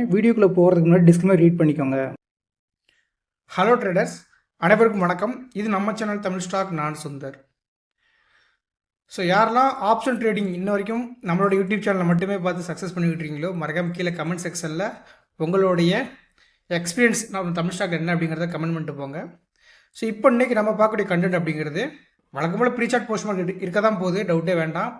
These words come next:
But இன்னைக்கு வந்து நம்மளுமே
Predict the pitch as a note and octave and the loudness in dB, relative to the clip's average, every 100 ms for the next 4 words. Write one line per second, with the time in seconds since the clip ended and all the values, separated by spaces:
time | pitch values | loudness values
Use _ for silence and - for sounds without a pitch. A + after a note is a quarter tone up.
0 | _ _ _ _ _ _ F#3+ A#3 A3+ - | _ _ _ _ _ _ 2 2 2 -12
1 | - _ _ _ _ - A#3 C#4+ C4+ G#3 | -20 _ _ _ _ -6 2 2 2 0
2 | F3+ D#3+ B3 - _ _ _ _ - - | 0 -4 -6 -10 _ _ _ _ -20 -2
3 | A3+ C#4+ B3 A3+ | 2 4 4 4